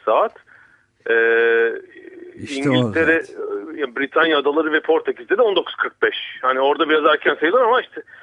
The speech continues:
Speaker 1: yirmiden sonra orada da prime time'a giriyor.
Speaker 2: Yani bütün meseleyi televizyon belirliyor. Zaten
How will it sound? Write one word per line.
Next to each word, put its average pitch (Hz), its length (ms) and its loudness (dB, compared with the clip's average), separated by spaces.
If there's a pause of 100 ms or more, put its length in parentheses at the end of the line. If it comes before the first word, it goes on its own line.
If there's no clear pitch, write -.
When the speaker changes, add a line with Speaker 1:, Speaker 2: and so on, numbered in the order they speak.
(180)
Speaker 1:
yirmiden 156 420 0
sonra 160 200 0
orada 151 200 0
da 127 100 0
prime 107 240 0
time'a 107 280 -2
giriyor. 135 280 -2 (840)
Speaker 2:
Yani 143 280 2
bütün 175 220 -2
meseleyi 151 680 0
televizyon 131 720 0
belirliyor. 110 540 -2
Zaten 131 420 -2